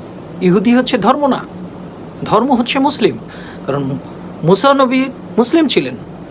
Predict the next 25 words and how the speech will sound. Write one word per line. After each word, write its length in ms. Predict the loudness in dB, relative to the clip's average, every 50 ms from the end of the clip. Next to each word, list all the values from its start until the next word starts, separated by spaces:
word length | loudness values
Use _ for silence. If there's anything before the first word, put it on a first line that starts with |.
| -8 -2
ঈসা 280 | 0 0 2 4 4 4
নবী 280 | 4 4 2 4 4
মুসলিম 360 | 4 4 4 4 4 4 4 4
ছিলেন, 260 | 2 2 0 -2 -4 -10 -12 -14 -16 -12 -4 0
তাদের 260 | 2 2 4 4 4
অনুসারী 440 | 4 4 4 4 4 4 2 2 2
যারা 220 | 2 4 4 4
তারাই 280 | 6 6 4 4 4 4
ইহুদি। 340 | 4 4 4 4 4 2 -2 -4 -8 -14 -14 -14 -14 -16 -16 -16 -16 -14 -14 -14 -14 -14 -8
তো 60 | -2
সেই 260 | 0 2 2 4 4 6
ইহুদিও 340 | 6 6 6 6 4 4
মুসলিম। 400 | 4 4 4 4 4 4 4 2 -2 -6 -12 -16 -16 -16 -10 -4
এবং 180 | 2 4 4 4 6
কোরআনের 380 | 6 6 6 6 6 6 6
আয়াতে 360 | 6 6 4 4 2 0 -2 -2 -4 -16 -16 -16 -16 -16 -16 -12 -6 -2
দুই 220 | 2 6 6 6
নম্বর 220 | 6 6 4 4 2
সূরার 300 | 2 4 4 4 6 6
বাষট্টি 340 | 4 2 2 -2 -2 -2 2
নম্বর 260 | 4 4 4 4 4
আয়াতে 200 | 4 4 4 4
আল্লাহ 200 | 2 4 4 4 4
বলেছেন 340 | 4 4 4 2 0 -4 -6 -8 -12 -14 -14 -14 -14 -14 -14 -16 -16 -16 -16 -16 -16 -12 -2 4
যে 220 | 6 6 6